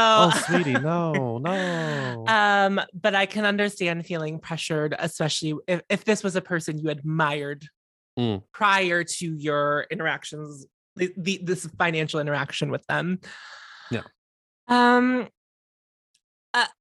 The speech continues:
Speaker 2: <sighs> I, I, okay, I don't know. It's, it's gauche to ask a,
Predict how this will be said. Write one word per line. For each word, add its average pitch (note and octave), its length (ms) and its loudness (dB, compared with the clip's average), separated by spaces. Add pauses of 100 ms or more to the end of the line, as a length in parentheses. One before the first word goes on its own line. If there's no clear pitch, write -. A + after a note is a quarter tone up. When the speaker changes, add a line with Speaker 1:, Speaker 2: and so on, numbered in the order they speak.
(100)
Speaker 2:
<sighs> - 0 -
I, - 1400 -6
I, - 140 -4 (240)
okay, - 360 -12 (260)
I B3+ 60 0
don't B3+ 160 2
know. F3 260 2
It's, F#3+ 180 -6 (100)
it's - 400 -4
gauche G3+ 460 6
to - 180 0
ask E3 280 -2
a, E3 100 -2